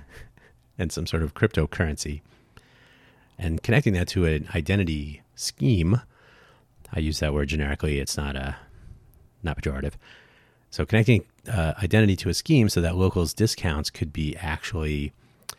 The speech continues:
uh, codified in this payment system that would use blockchain and, and some sort of cryptocurrency. And unfortunately, it required the installation of point-of-sale terminals,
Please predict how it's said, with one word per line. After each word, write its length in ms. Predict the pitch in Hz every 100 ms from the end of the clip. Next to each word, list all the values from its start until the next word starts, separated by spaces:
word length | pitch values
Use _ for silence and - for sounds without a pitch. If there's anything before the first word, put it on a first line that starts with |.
| _ _ _ -
uh, 360 | 78 73 69 69 - _
codified 680 | - 139 - 76 69 80 98 - _ _ _ _ _ _ _ _ _
in 180 | 101 87
this 220 | 78 -
payment 400 | - 139 110 - - -
system 680 | - 147 - 71 76 120 - - - -
that 80 |
would 140 | 78 76
use 180 | 85 -
blockchain 580 | 78 69 - 80 76 76
and, 240 | 78 82
and 180 | 76 76
some 140 | 85
sort 120 | 85
of 80 | 82
cryptocurrency. 760 | - 87 85 - 78 76 80 78
And 160 | 73 - - - - - -
unfortunately, 440 | 82 113 107 87
it 60 | 76
required 420 | - 82 80 80
the 160 | 76
installation 500 | 76 - 76 76 -
of 100 | 73
point-of-sale 500 | - 82 69 - 120
terminals, 560 | - 69 69 65 76